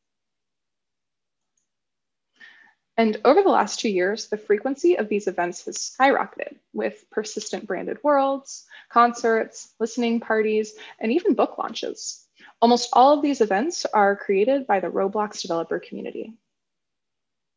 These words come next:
Videos have become a staple of our events. Almost every event we've had since twenty twenty has incorporated videos of some kind,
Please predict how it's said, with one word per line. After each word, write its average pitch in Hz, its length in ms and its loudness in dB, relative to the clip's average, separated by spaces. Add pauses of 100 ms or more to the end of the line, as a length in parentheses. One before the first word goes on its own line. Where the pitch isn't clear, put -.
(3250)
Videos 233 520 2
have 214 160 -4
become 220 280 0
a 208 60 -6
staple - 480 -4
of 196 160 -4
our 170 180 4
events. - 600 -4 (200)
Almost 226 300 0
every 302 220 4
event 220 260 2
we've 202 160 -2
had 180 300 -2
since 202 200 -6
twenty 196 220 -4
twenty 208 360 -4
has - 180 -10
incorporated 208 600 0
videos - 360 -4
of - 80 -10
some - 200 -10
kind, - 380 -12